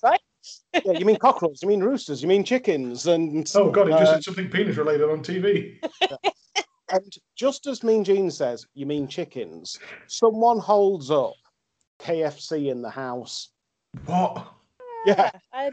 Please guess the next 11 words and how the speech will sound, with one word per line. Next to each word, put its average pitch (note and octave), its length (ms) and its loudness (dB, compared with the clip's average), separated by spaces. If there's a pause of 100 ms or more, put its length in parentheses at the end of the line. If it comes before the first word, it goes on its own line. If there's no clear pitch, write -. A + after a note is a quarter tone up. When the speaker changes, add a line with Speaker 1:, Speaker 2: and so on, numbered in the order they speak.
Speaker 1:
didn't D4 280 -18
see F4 160 -10
that. D#4 240 -6 (400)
Speaker 2:
<laughs> - 340 -4 (600)
Speaker 1:
Brilliant. A#3+ 400 0
Speaker 3:
What - 120 -8
a, C3+ 140 2 (440)
Robert, D#3 520 0 (280)
what A#2+ 420 -4
a A#2 240 -2
spot. - 580 -10